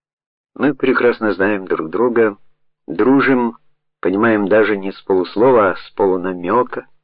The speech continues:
И все же в этой работе композитор удивил меня.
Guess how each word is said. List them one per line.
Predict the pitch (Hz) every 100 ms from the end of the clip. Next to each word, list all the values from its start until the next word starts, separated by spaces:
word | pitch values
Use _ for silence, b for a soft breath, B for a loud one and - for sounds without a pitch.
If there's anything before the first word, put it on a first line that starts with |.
| _ _ _ _ _ _ _ -
И | 127
все | 131 196
же | 180
в | 165 135
этой | 180 - 160
работе | 131 101 110 170 - 170
композитор | 156 123 101 90 139 139 131 - _ _ _ _ _ _
удивил | 113 98 101 101 92
меня. | 76 73 65